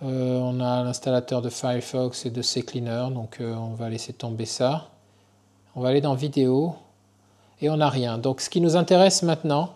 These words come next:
c'est que je sais que la cliente a, euh, utilise donc Firefox, donc on va aller récupérer les données de Firefox. Donc pour ça, on revient ici.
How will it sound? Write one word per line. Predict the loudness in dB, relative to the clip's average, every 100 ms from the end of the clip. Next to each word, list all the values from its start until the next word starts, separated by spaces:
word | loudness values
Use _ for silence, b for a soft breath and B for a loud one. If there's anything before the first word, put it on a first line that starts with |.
| B B B B
c'est | B 0
que | 2 4
je | 4
sais | 4 4 2
que | 4 4 4 4
la | 0
cliente | 0 0 0 2 2 2
a, | 4 4 2 2 4 4 0
euh, | 0 2 4 4 2 2 2 0 -2 -2 -4 -6 -10 -6
utilise | -6 -2 0 0 2 2 0 -6 _ _ _ _ _ -8
donc | -6 -4
Firefox, | 2 4 4 2 0 0 -2
donc | -2 0 -2 0
on |
va | 4 6 8
aller | 6 4
récupérer | 2 0 -2 0 2 4 2 -2
les | -4 0 2 0
données | 0 0 0 -2 -2
de | -2
Firefox. | 0 0 -2 -4 -8 -8 -10 -6
Donc | -6 -8 -14 _ _ _ _ _ _ _ _ -20 -10
pour | -6
ça, | -4 -2
on | 0
revient | 0 -2
ici. | 0 2 2 0